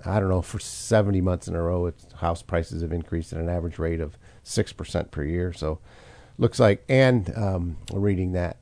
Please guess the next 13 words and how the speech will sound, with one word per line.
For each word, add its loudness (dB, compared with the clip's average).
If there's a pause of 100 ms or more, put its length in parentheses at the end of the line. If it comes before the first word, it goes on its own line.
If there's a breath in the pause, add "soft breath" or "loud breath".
(180)
article 0
this -6
morning, -2
it -10
shows 0
there's -2
really 0
no 0
real 0
slowdown 2
in -2
this. -4
The, -6